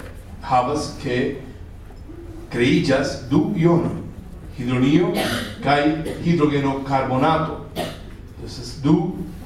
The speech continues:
unu pozitiva, unu negativa. Kompreneble, ĉar temas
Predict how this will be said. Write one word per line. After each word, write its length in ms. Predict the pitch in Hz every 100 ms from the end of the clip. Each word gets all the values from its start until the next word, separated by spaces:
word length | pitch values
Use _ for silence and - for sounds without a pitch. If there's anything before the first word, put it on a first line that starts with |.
| 120
unu 200 | 117 120
pozitiva, 600 | 120 127 127 156 170 165
unu 160 | 117 123
negativa. 600 | 113 143 139 139 156 - - - - - - - -
Kompreneble, 640 | 143 139 175 214 - 123
ĉar 220 | 135 -
temas 280 | 185 175